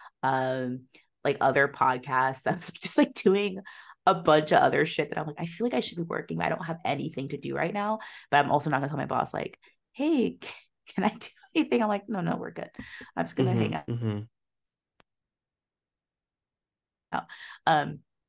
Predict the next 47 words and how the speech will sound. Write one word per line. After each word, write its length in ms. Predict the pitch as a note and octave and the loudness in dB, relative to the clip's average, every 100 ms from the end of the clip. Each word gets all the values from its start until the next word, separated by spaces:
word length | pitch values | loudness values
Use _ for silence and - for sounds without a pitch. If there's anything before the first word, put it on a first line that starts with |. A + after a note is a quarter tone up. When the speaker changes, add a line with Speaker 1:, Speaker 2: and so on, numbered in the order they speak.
| _ _ - | _ _ -2
Speaker 1:
I 60 | |
had 140 | F3+ F#3+ | 2 2
a 20 | |
nice 240 | E3 D#3+ | 2 0
weekend. 420 | D3+ C#3 D3 D#3 E3+ E3+ | -4 -4 -2 -2 -6 -2
I 220 | C#3 C3+ | 0 0
got 300 | C#3 C3+ - | 0 0 0
to 80 | C#3+ | -4
see 420 | - C3+ C3+ C3 - | -6 -4 -4 -6 -2
friends, 560 | C#3+ C#3 D3+ D#3+ - - | 2 2 2 -6 -10 -6
um, 480 | - C#2+ - - - - _ _ _ _ _ | 0 2 0 -4 -10 -12 _ _ _ _ _
and 80 | D2 | -4
we 20 | |
went 120 | D2+ | 0
out 180 | C3+ - | 0 -2
to, 120 | - - | -12 -16
for 140 | - C3+ | -8 -6
brunch. 320 | - G3 F#3+ | 0 0 2
I 40 | E3 | -2
saw 180 | E3+ C#3 | -2 -2
a 80 | - | -2
friend 160 | C#3+ | -6
for 100 | - | -4
dinner 260 | C#3 E3 E3 | -6 -4 -4
on 140 | D3+ D3+ | -4 -6
Friday. 580 | - D#3 D#3+ D#3 D#3 D#3 - | -4 -2 -2 -2 -2 -4 -6
I 120 | D3 | -6
saw 460 | - C3+ C3+ C3+ C#3 - _ _ | -4 0 2 2 0 -10 _ _
some 200 | - D3+ | -6 -4
in-laws 800 | - E3 F3+ E3+ E3+ E3 - - - | 0 0 4 4 4 2 0 -2 -6
on 120 | D#3+ D#3 | -6 -4
Saturday 360 | D#3+ C#3+ C#3 | -2 -2 -2
too. 460 | C3+ - D#3 D#3+ G3 - - - | -6 -4 0 0 0 -6 -18 -14
And 120 | - | -6
then 80 | D#3+ | -2
get 240 | E3 C#3 - | -2 -4 -2
this, 380 | - - - - _ - | -4 -6 -14 -20 _ -8
get 220 | D#3 - | -8 -6
this, 200 | E3 - | -8 -8
Lauren. 160 | C#3 C3+ | -12 2
Oh, 140 | D4 - | 4 6
I 60 | F#3+ | 4
didn't 180 | G#3+ | 2
tell 100 | F#3+ | -2
you. 100 | D#3+ | -4
Last 260 | E3 C#3+ - | -2 -2 0
week, 220 | A#3 A3+ | -2 -2